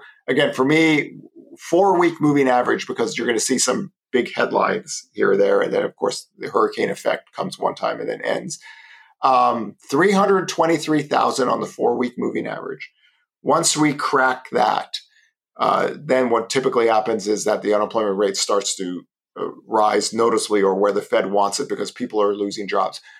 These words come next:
We haven't even come close to really, uh, testing that. Uh, uh, so the labor market, again, different dynamics with the labor market now than, than in the past.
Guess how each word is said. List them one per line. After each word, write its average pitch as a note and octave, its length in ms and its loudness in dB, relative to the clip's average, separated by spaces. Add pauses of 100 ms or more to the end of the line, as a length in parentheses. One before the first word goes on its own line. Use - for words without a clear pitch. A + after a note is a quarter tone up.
(260)
We C#3+ 180 2
haven't G3 300 2
even D#3 240 2
come C3 260 0
close B2+ 540 0
to B2 180 -4
really, A2+ 380 0 (180)
uh, A2+ 200 0 (340)
testing - 420 -2
that. - 260 0 (500)
Uh, A2 320 0
uh, A#2 180 0
so B2+ 220 0
the A2+ 80 0
labor D3+ 260 2
market, C3 400 2
again, G#2+ 320 0 (160)
different D3 320 0
dynamics A#2 540 0
with A2+ 80 -12
the A2 60 -4
labor G#2+ 260 0
market G#2+ 280 -4
now A2+ 380 -2
than, A#2 300 -10
than A#2 220 -4
in - 100 -10
the - 80 -10
past. - 480 -4